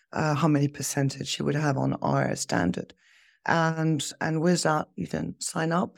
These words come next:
and provide your proofs, and, and there you have your badge. And if you wanted to contact me directly, I'm really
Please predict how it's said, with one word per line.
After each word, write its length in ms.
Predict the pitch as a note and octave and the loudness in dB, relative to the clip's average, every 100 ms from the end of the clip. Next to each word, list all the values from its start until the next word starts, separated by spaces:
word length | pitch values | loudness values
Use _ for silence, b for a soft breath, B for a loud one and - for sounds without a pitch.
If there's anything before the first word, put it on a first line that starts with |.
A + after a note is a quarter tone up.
| - | -8
and 380 | D3+ D3 D3 C#3+ - _ _ _ - | -2 -2 -2 -8 -12 _ _ _ -4
provide 380 | D#3+ D3+ D3+ D3+ | 0 2 2 0
your 100 | D#3 | -6
proofs, 600 | - C4 C4+ - - - - | 2 4 4 -4 -10 -12 -8
and, 440 | D#3+ D3+ D3+ D3+ - | -4 -2 -4 -6 -10
and 300 | - D3+ C#3+ - - _ - | -6 -4 -4 -8 -20 _ -10
there 200 | - C#3+ | -2 -2
you 140 | D3+ | 0
have 200 | D3 D#3 | -2 0
your 100 | F3+ | 2
badge. 340 | - - F#3 - b b b b - | 4 2 2 -10 b b b b 2
And 280 | F3+ F3+ F#3 | 8 10 10
if 180 | F3+ F#3+ | 8 4
you 80 | |
wanted 300 | F3 F3+ F3+ | 4 2 0
to 140 | - F3 | -4 -2
contact 400 | F3 E3 F3 E3 | 0 2 2 2
me 120 | E3 | 0
directly, 460 | D#3 D#3 F3 - G3 | 2 4 2 4 4
I'm 400 | D#3+ D3+ D#3 - - _ | 4 2 -4 -6 -16 _
really 340 | E3+ E3 - | -2 0 0